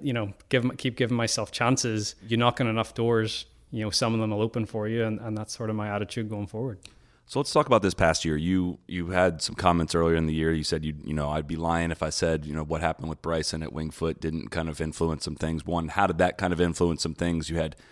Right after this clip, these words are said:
Speaker 2: some coaching changes and changes back, or I don't know how well reported all that was. Kind of walk us through your golf evolution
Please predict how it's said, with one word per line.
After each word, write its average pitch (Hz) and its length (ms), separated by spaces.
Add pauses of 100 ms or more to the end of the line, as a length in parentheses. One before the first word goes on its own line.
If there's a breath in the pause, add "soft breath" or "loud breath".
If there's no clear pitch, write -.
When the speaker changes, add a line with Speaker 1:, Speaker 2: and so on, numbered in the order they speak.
(220 soft breath)
Speaker 2:
some - 200
coaching 104 760
changes 120 560
and 85 140
changes 92 420
back, 110 400
or 87 460 (160)
I 95 80
don't 95 100
know 87 80
how 92 200
well 87 220
reported 104 440
all 101 160
that 92 200
was. 92 280
Kind 120 120
of 120 60
walk 101 260
us 92 160
through 87 420 (300 soft breath)
your 87 300
golf 80 320
evolution 76 640